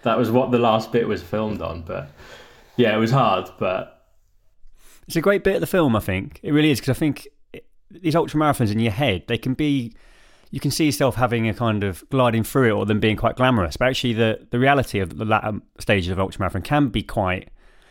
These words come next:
Speaker 2: it can be quite, like, drudgery, I guess, in the moment. And then maybe you look back and feel be-, you know, better about it afterwards. But I think to capture that in an honest way, it, it gives it a film a real,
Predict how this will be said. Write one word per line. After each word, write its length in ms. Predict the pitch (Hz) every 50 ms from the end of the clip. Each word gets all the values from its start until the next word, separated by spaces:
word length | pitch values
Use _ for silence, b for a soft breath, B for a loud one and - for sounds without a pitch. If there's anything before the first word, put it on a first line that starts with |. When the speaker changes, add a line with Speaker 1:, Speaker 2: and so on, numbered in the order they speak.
| b b b b b b b b _ _ -
Speaker 2:
it 120 | - 135
can 140 | - - 156
be 140 | 147 143 123
quite, 220 | - - 139 123
like, 140 | - 120 -
drudgery, 380 | - 147 156 147 123 113 90 85
I 60 | 82
guess, 320 | - 87 85 - - - - -
in 100 | 110 104
the 60 | 101
moment. 420 | 101 101 98 85 82 85 95 -
And 100 | - 113
then 80 | 113 110
maybe 200 | 117 117 101 107
you 40 | 107
look 160 | 110 117 110
back 240 | - 95 95 - -
and 100 | 101 90
feel 280 | - 104 98 95 - _ _ -
be-, 80 | - 117 101 -
you 80 | - 104
know, 80 | 92
better 240 | 90 - 110 104 104
about 300 | 101 - 98 92 92 92
it 180 | 92 92 - _ _ - - - - - _ _ _ -
afterwards. 560 | - 117 107 107 - - - 87 80 80 - -
But 320 | - 107 107 101 - _ -
I 60 | 117
think 160 | 127 156 135
to 80 | - 110
capture 320 | - 135 123 117 - -
that 220 | 104 104 98 95 -
in 100 | 104 101
an 60 | 104
honest 320 | 107 110 107 98 - -
way, 300 | - 92 85 90 92 90
it, 340 | 92 - - - - - 147
it 40 | 147
gives 220 | 117 151 131 120
it 60 | 123
a 40 | 113
film 200 | - - 113 104
a 40 | 104
real, 360 | 101 107 104 98 95 87 -